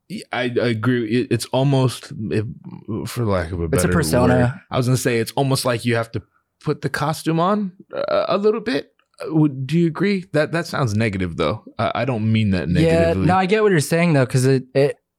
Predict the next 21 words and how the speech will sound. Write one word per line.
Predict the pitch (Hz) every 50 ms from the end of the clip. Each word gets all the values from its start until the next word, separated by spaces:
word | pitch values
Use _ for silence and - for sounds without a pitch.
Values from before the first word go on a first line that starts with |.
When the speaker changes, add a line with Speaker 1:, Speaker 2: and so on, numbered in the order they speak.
| _
Speaker 1:
Persona | - - 135 - - 147 135 131 127
is | 110 98
a | 98 90
way | 87 87 87
better | 80 85 80 76 73
way | 76 85
of | -
Speaker 2:
Persona | 170 175 160 - 170 165 165 165
Speaker 1:
saying | 156 147 143
that. |
Speaker 2:
is | 139 135 135 127
like, | 131 127 123 117 120 - - _ -
yeah, | - 160 151 151 151 147 151 151 147 147 143 147 151 165 - _ _ _ _ _ _ -
Speaker 1:
Yeah. | - -
Speaker 2:
yeah. | 147 143 143 143 139 139 135 135 143
I | - 127
think, | 131 - 175 160 151
like, | 175 165 151 131 120 - _ _ _ _ _ _ _ _ _ _ _ _ _ _ _ _ _ _ _ _ _ _ -
that's, | 143 135 - - _ _ _ _ _ _ _ _ _ _
fuck, | - - - - - - - 127 - 120
yeah. | 120 120 117 123